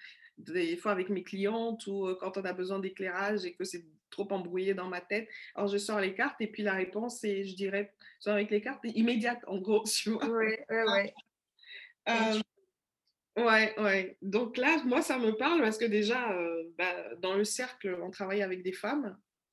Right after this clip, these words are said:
Speaker 2: Mhm.
Speaker 1: Et, euh, peut-être que dans nos discussions, euh, on va, euh, au lieu de généraliser, on va plutôt prendre, euh,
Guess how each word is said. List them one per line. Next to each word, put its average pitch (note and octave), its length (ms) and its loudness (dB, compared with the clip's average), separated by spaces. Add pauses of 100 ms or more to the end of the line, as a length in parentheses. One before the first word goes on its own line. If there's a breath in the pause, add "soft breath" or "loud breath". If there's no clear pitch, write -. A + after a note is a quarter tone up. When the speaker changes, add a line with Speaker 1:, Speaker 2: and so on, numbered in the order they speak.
(140)
Speaker 2:
Mhm. A3+ 440 -6 (580)
Speaker 1:
Et, A3+ 380 6
euh, G3 160 6
peut-être A3+ 500 2
que C4 180 0
dans A3 260 2
nos G#3+ 180 4
discussions, G#3+ 1160 0
euh, F3+ 680 -6 (1040)
on G3 240 0
va, G3+ 800 -2
euh, E3 500 -6 (400)
au G3 100 4
lieu A3 140 2
de G#3 160 2
généraliser, G3 960 0
on G#3 120 -4
va G3+ 140 -2
plutôt A#3 560 -4
prendre, A3+ 460 -4
euh, F#3 200 -2